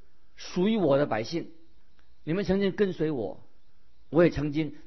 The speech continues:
引导你们。”接下来我们看耶利米书第二章第四节：“雅各家、以色列家的各族啊，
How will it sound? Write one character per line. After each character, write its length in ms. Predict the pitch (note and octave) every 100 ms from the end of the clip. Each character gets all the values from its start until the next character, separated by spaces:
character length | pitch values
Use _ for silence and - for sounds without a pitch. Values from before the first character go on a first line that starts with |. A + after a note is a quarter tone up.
| - - -
引 180 | C#3+ D3+
导 160 | B2
你 140 | A#2 G2
们。” 240 | F2 F#2+
接 120 | - A#2+
下 120 | A#2
来 80 | A2
我 60 |
们 120 | G#2
看 340 | A2 A#2+ A2 G#2 - - - - - - -
耶 120 | C3
利 60 | C3
米 160 | A#2
书 460 | G#2+ B2+ B2 B2 B2 - -
第 120 | C#3+
二 200 | - C3+
章 300 | A2+ B2 B2 - -
第 80 | C#3
四 260 | - G3+
节 320 | A2+ A2 B2 - - - - - - -
：“雅 200 | C3 B2
各 180 | F#3
家、 400 | C#3+ D3+ C#3+ C3+ - - - - - - -
以 160 | C#3+ D3
色 180 | F#3
列 200 | E3+ D3
家 180 | C#3 C3+
的 200 | B2+ A#2+
各 360 | - - - B2+
族 220 | - A2
啊， 280 | A2 F2